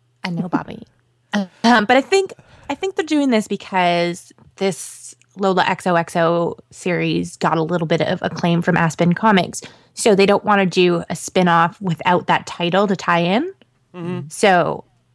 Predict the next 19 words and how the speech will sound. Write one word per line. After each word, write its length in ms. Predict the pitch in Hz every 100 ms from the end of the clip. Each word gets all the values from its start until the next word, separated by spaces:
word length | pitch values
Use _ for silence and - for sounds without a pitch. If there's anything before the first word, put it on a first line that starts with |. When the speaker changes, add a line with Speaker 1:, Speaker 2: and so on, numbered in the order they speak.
| _
Speaker 1:
th-, 140 | - 190
they 140 | 190
want 480 | 196 254 285 - -
the 80 | 269
fans 560 | - 247 214 165 165
to 80 | -
come 340 | - - 185 175
over. 500 | 175 165 147 - 190 _ -
And 400 | 202 190 180 185 - -
that 220 | 208 339
is 100 | 370
the 160 | 339 320
only 240 | 311 311
reason 300 | 302 311 285
I 80 | 269
actually 400 | 262 262 - 277
noticed 400 | 269 285 285 -
it. 160 | 277 -
So 180 | 190